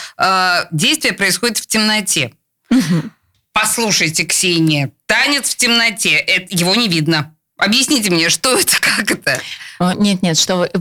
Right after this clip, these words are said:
Speaker 2: в, э, в, в темноте это, э, очень важный момент для нас вообще был темноты, как звук танца может повлиять на зрителя, звук его переме-, звук перемещения танцовщика может повлиять на зрителя. Э,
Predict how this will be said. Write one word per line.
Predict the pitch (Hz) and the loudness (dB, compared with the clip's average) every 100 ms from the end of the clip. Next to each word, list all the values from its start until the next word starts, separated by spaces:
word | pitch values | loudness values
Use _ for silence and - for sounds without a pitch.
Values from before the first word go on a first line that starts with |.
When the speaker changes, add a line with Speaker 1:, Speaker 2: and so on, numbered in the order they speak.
| - | 0
Speaker 2:
в, | |
э, | 190 202 196 190 196 190 190 | 2 4 2 2 2 2 0
в, | 175 - 190 180 196 196 185 175 | 0 0 0 0 2 2 2 0
в | 165 | 0
темноте | 202 208 208 262 453 508 _ 208 | 0 2 2 2 0 -4 _ -2
это, | 214 214 214 214 196 - | 0 0 0 0 -2 -2
э, | 190 190 190 185 | 0 2 2 0
очень | 214 - 202 | 0 0 0
важный | 208 202 180 | 2 0 0
момент | 175 180 247 233 | 0 2 2 2
для | 208 | 2
нас | 185 180 | 0 0
вообще | - 196 | -2 0
был | 170 175 | 0 0
темноты, | - 175 175 226 285 - - - | 0 0 0 0 -2 -2 -4 -2
как | 202 202 - _ | -2 -2 -6 _
звук | 180 185 240 - | -2 0 0 0
танца | 196 180 180 175 | 0 2 2 2
может | 170 156 160 | 2 0 -2
повлиять | - 156 151 143 143 | -4 -2 0 0 0
на | 147 | -2
зрителя, | 151 151 143 - - 156 - - - | -2 -2 -4 -4 -6 -6 -6 -4 -2
звук | 165 185 202 | 0 2 2
его | 190 | 0
переме-, | 196 208 214 208 - 190 | 2 2 2 0 0 0
звук | 180 208 - | 2 -2 -2
перемещения | 196 190 185 202 202 190 | 0 2 2 0 0 0
танцовщика | 190 185 175 - - 165 | 0 0 0 -2 -2 2
может | 160 156 156 | 2 2 -2
повлиять | 160 151 156 151 | -2 0 0 0
на | 156 | 0
зрителя. | 151 156 147 175 - - - - | 0 0 0 -2 -4 -4 -4 -2
Э, | 165 185 | 0 2